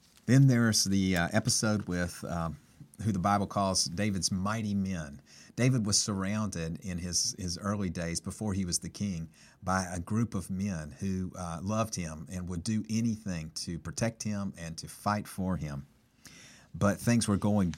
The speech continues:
badly in First Samuel thirty. Um, the Amalekites had come into the city where the mighty men had been staying, and while they weren't there, they burned the city,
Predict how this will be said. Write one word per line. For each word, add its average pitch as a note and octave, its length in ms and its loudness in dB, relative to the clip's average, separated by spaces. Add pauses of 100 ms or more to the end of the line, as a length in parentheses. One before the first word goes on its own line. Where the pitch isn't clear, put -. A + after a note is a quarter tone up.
badly E2+ 580 -2
in D#2 240 -4
First - 340 0
Samuel F2 420 0
thirty. E2 760 -6 (360)
Um, D#2 320 -8 (280)
the F2+ 120 -2
Amalekites F2+ 880 0 (240)
had F2+ 240 -2
come G#2+ 380 0
into G2+ 240 -2
the E2+ 100 -2
city F#2 460 0 (240)
where G#2 160 2
the G#2 60 4
mighty G#2+ 320 2
men G2 240 0
had E2+ 120 -4
been F2 160 -2
staying, D#2+ 520 -2
and E2 120 -6
while G2+ 200 4
they A2 120 0
weren't G#2+ 400 -4
there, F#2 360 -2
they F2+ 160 -4
burned A2 420 -2
the F2+ 60 -2
city, E2 380 -2